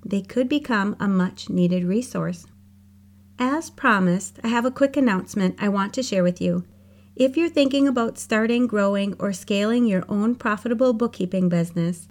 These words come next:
I'm excited to announce that I will be offering a special Black Friday promotion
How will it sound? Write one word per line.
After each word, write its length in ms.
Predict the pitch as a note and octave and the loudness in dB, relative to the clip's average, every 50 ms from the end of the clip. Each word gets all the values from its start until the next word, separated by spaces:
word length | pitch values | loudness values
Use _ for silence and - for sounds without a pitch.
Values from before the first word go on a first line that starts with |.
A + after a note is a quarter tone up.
| - - - - - | -20 -20 -20 -8 0
I'm 140 | A3+ A3+ A3 | 2 2 2
excited 500 | F3 - - - A#3 A3+ A3+ C4+ C#4+ C#4+ | 2 0 -4 -2 0 0 2 0 -2 -2
to 120 | - E4 D#4+ | -2 0 2
announce 540 | D#4 C#4+ A3+ F3+ E3+ E3+ - - - - - - | 4 4 4 4 2 0 -4 -8 -16 -20 -16 -8
that 220 | B3+ G#3+ G#3 G3 | -4 -2 -2 -2
I 120 | - G#3 G#3+ | 0 0 2
will 140 | A#3 B3+ | 2 2
be 180 | A#3 C4 C4 - | 2 2 0 2
offering 480 | - G#3+ G3+ F#3 - G3+ G3 G3 G3 F3 | 0 0 -2 -2 -2 -2 -2 -2 -2 -4
a 60 | F#3 | -6
special 540 | F3+ - - - G#3+ A3 - - C#4 C4+ C#4 | -10 -10 -6 -4 -4 -4 -2 -2 0 0 0
Black 360 | C4 - G#3+ G3 G3+ A3+ - | 0 -2 -2 -2 -2 -2 -4
Friday 400 | - - A3 G3 F#3+ F#3+ G3 G3+ | -6 -4 -2 -2 0 0 -2 -2
promotion 760 | G3 - B3 A#3+ A3 G3 F3 F3 - - F#3 F3 F3 F#3+ G3 | -4 -2 0 2 2 2 2 0 -2 -4 -4 -2 -2 -2 -4